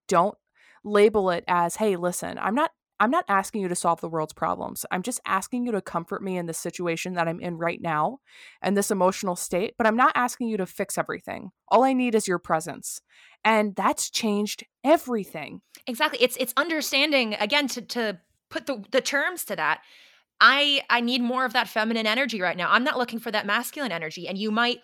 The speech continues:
Speaker 2: because of relationships you've been in in the past or how you were raised or what you expect, you might think that that person needs that when they actually just want the opposite. It's, it's all, like,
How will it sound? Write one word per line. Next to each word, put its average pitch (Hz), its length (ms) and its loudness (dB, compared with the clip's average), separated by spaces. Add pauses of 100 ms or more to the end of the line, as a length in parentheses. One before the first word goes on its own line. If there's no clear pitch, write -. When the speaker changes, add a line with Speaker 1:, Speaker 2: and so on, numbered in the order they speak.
(120)
Speaker 2:
because 233 320 -4
of 226 80 -6
relationships 233 560 -4
you've 233 120 -8
been 208 120 -6
in 202 120 -2
in 190 80 -8
the 180 60 -6
past 226 460 2
or 196 120 -4
how 208 140 0
you 196 140 -4
were 180 140 -8
raised 254 480 -4 (200)
or 190 60 -12
what 202 120 -6
you 208 100 -8
expect, - 560 -2 (320)
you 226 140 -6
might 262 180 0
think - 380 -6
that 247 160 -4
that 220 200 -2
person 254 500 -6 (300)
needs 220 420 -2
that 262 280 4
when 277 140 -4
they 320 80 -4
actually 403 440 -4
just - 200 -8
want 262 320 -2
the 254 120 -4
opposite. - 560 -4
It's, 220 220 -4
it's 220 160 -6
all, 262 180 2
like, 294 140 -2